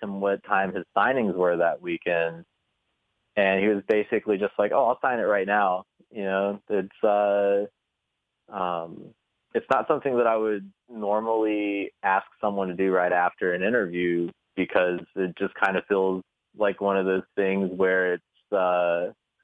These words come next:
for me, it feels like I'm jumping in line in front of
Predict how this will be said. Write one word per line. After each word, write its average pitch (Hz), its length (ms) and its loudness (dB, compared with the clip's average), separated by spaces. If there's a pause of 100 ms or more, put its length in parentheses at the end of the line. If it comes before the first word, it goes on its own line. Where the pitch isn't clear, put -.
(360)
for 131 60 -4
me, 165 80 2
it 160 100 -4
feels 165 160 0
like 147 160 -2
I'm 120 100 -6
jumping 113 580 -4
in 101 180 -8
line 101 280 2
in 98 220 -12
front 101 180 2
of 92 220 -2